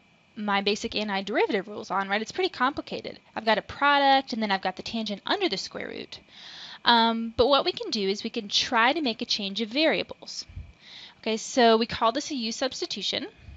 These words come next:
And what I'm looking for to be my u is some expression whose derivative also appears in, in this, uh, inside this integral.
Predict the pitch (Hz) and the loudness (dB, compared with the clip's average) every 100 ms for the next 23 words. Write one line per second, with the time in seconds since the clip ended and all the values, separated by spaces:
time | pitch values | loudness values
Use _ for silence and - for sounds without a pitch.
0 | - - - - - - - - 254 254 | -14 -12 -12 -14 -16 -16 -6 2 4 6
1 | 247 - 285 415 330 254 - 349 - 196 | 4 2 2 4 4 2 0 -4 -2 0
2 | 180 - - - - 240 220 208 180 175 | 0 -2 -8 -20 -8 -4 0 0 0 -2
3 | 185 233 175 156 214 - - - - _ | -2 -2 0 -4 -6 -4 -4 -6 -8 _
4 | 240 - - 294 294 302 311 330 - - | -2 -2 2 4 4 4 0 -6 -8 -14
5 | - 320 - 208 185 - 196 226 - - | -8 -6 -2 0 2 0 2 2 0 -4
6 | _ - - - - - 277 233 240 214 | _ -20 -20 -20 -18 0 0 2 -2 2
7 | 220 226 214 202 185 190 - 196 190 - | 2 4 4 4 2 2 0 -4 -4 -6
8 | 196 180 185 - - 185 185 185 - - | -6 -6 -6 -8 -8 -10 -10 -16 -10 -8
9 | 196 185 185 - - - _ _ _ _ | -8 -8 -10 -12 -14 -20 _ _ _ _
10 | _ - 190 180 202 190 180 - 392 - | _ -8 -4 -4 -6 -6 -6 -4 -4 -2
11 | - | -6